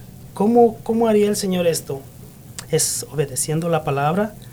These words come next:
Debemos exponer diariamente nuestra mente a la palabra de Dios y obedecerla. ¿A qué, a qué estás, a qué estás exponiendo tu mente y tu corazón que está estorbando esa obra que Dios quiere hacer en tu vida,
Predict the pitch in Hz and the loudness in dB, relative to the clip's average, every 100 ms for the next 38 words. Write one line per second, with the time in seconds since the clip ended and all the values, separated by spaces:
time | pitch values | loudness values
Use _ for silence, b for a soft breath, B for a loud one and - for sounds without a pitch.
0 | B - - 165 196 185 170 - 160 151 | B -2 4 4 4 2 -2 -2 0 2
1 | 170 180 170 170 170 175 180 170 156 - | 2 2 2 2 0 0 0 0 0 0
2 | 143 147 165 165 160 151 151 143 147 156 | -2 0 -2 -2 -2 -2 -4 -4 -2 -2
3 | 147 143 180 208 - - 170 151 143 143 | -2 -2 -2 -2 -6 -6 -2 0 0 0
4 | 190 202 202 - B B B B B B | 0 2 0 -2 B B B B B B
5 | B 170 - 185 - - 170 165 - 247 | B 0 0 -2 -4 -2 -2 -2 2 4
6 | 302 - - 226 226 - 254 247 - - | 4 -2 2 4 4 4 4 4 -2 -8
7 | 175 165 247 240 285 285 - 214 196 202 | -4 2 2 2 0 -2 0 2 2 4
8 | 214 233 185 170 190 208 214 208 180 156 | 6 6 6 0 0 2 2 0 -2 0
9 | 147 139 185 190 175 - - 180 - - | 0 0 2 0 0 -6 -8 -2 -2 0
10 | 170 170 185 180 160 151 156 165 170 170 | 2 4 2 2 0 2 0 0 0 -2
11 | - 165 - 170 160 160 160 165 - 151 | -2 -2 0 4 4 4 2 -2 -4 -4
12 | 143 151 156 - 160 151 147 - 147 147 | -2 -2 -4 -4 -2 -2 -2 -4 -4 -4
13 | 151 143 160 156 | -6 -4 -2 -4